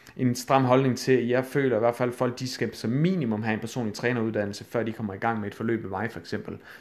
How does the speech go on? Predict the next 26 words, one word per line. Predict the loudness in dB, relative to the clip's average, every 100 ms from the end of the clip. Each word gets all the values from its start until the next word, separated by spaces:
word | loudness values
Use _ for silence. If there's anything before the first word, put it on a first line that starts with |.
| -6
Så | 0
jeg | 4
har | 6
en | 4
standard, | 4 0 4 4 2
som | -2
jeg | -2
ikke | -2
har | -4
tænkt | -4 -4
mig | -4
at, | -4 -4 -4 -6 -8
at | -8
knække. | -4 -6 -6 -10 -4
Øh, | -2 0 0
jeg | -2
synes, | -4 -4
det | -4
er |
super | -4 -4 -4 -4
vigtigt, | -6 -6
at | -6
man | -4
har | -2
en | -2
uddannelse. | -4 -6 -8 -14